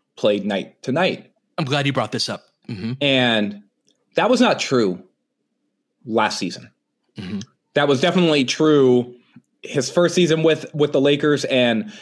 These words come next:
Speaker 1: um, I would argue probably for the majority of his career with the Pelicans, right?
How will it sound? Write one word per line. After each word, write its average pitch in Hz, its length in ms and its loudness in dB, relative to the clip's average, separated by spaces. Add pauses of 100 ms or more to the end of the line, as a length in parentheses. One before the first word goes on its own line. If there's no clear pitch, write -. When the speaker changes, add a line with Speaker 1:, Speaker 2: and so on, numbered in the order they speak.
(240)
Speaker 1:
um, 117 500 0 (920)
I 135 100 2
would 147 160 4
argue 127 600 2 (220)
probably 277 260 0
for 143 100 -2
the 123 80 0
majority 113 460 0
of 95 60 -6
his 95 140 -12
career - 460 -10 (580)
with 117 520 -2
the - 160 -2
Pelicans, 90 600 -4 (520)
right? 113 240 0